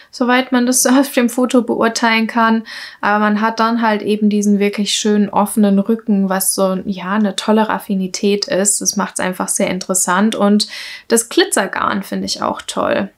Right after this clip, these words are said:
Das habe ich tatsächlich auch in so einem schönen Blau schon hier und wartet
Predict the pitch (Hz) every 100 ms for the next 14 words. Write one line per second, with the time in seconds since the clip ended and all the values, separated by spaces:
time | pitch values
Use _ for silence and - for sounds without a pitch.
0 | _ - - - 208 - 208 - 196 -
1 | - - 190 202 190 190 185 180 - -
2 | - 247 247 247 240 240 208 190 170 165
3 | 170 190 214 214 _ _ _ _ _ _
4 | _ - 294 294 294 220 214 214 214 208
5 | 170 - - 180 -